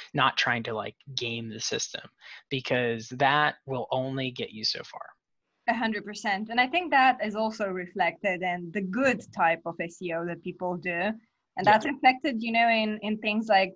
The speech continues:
Speaker 2: the bounce rate, right? Like, if
Speaker 1: Yeah.
Speaker 2: you write content just for S E O and you do keyword stuffing without any strategy and without any value and meaning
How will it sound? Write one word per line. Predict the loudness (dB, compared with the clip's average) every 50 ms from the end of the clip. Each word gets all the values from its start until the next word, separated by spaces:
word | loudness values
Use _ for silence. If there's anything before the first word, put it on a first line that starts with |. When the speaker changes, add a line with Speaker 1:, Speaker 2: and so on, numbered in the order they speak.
| _ 4
Speaker 2:
the | 6
bounce | 8 8 8 8 6 4 2 -2 -4
rate, | -4 -4 -4 -6 -4 0
right? | 2 2 4 2 0 -4 -10 _ -6
Like, | -6 -6 -4
if | -6 -8 -8 -8
Speaker 1:
Yeah. | -8 -4 -2 -2 -2 -2
Speaker 2:
you | -2 -6 -6 -8 -8 -8 -6
write | -2 4 6 8 8 8 6 4 2 -2 -4 -8 -14 -20 _ _ _ _ _ -4
content | -2 0 0 0 0 -2 -2 -2 -2 -2
just | 0 2 2 2 2 0 -2
for | -2
S | -2 -2 -2 -4 -6
E | -4 -2 0
O | 2 2 2
and | 0 -4 -6
you | -8 -8
do | -8 -8 -10
keyword | -8 -8 -6 -6 -4 -4 -4 -6 -8 -8
stuffing | -10 -2 0 2 2 2 0 -4 -4 -4 -6 -6 -6
without | -6 -2 2 4 6 6 6 4
any | 0 -2 -2 -4 -8
strategy | -6 -2 2 2 2 2 0 -6 -6 -6 -6 -6 -6
and | -6 -6
without | -6 -2 0 2 2 2 0 -2 -6
any | -6 -4 -4 -4 -4 -4 -6 -8 -10 -12 _ _ _ _ _ _ -4
value | 2 4 6 8 8 8 6 6 4 2 0 0
and | 0 -2 -4 -4
meaning | -6 -6 -6 -6 -6 -6 -6 -6 -8 -8